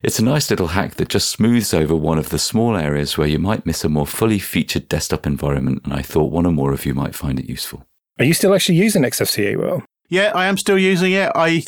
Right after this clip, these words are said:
Speaker 3: had thought about moving to Mate, but I haven't been bothered to do that yet. So I'm, I'm just gonna stick with it, I think. My muscle memory now says super spacebar all the time, so it would take me a little while to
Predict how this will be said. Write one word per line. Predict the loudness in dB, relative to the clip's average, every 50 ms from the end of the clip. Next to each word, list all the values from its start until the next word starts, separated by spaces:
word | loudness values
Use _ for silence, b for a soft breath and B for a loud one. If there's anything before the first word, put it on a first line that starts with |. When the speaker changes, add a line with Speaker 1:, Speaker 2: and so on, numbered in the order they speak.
| -8 -6
Speaker 3:
had | -2 0 0 0 0
thought | 0 0 2 2 2
about | 2 2 2 4 4
moving | 2 2 2 2 0
to | 2 2
Mate, | 4 4 4 2 2 0 0 2 2 2 0 B B B B
but | 0 2
I | 2 4 2
haven't | 2 0 2 2 2
been | 2 2 2
bothered | 2 2 2 0 -2 -2
to | -2
do | 0 0 2 2
that | 2 0 0
yet. | 0 -2 -2 -2 -4 -4
So | 0 2 2 2 2 2
I'm, | 0 0 2 2 0 0 -2 -2
I'm | 0 0 0
just | 0 0
gonna | 0 0 0
stick | 0 0 -2 -2 0 2
with | 2 2
it, | 2 0 0
I | -2 -2
think. | 0 0 0 0 -2 B B B B B B B B B _ _ 0
My | 2 4
muscle | 4 4 2 2 2 2 2
memory | 4 4 4 4 4 4
now | 4 4 2 2 2
says | 0 0 2 2 2 0
super | 0 0 0 0 0 -2
spacebar | -4 -2 0 0 0 0 0 0 0 2 2 2
all | 0 0
the | -2
time, | -2 0 0 0 0 0
so | 0 0 0
it | -2
would | -2 -2
take | -2 -2 0 0
me | 2
a | 2
little | 2 2 2 0 2
while | 2 2 2 0 0 -2
to | -2 -2 -2 -2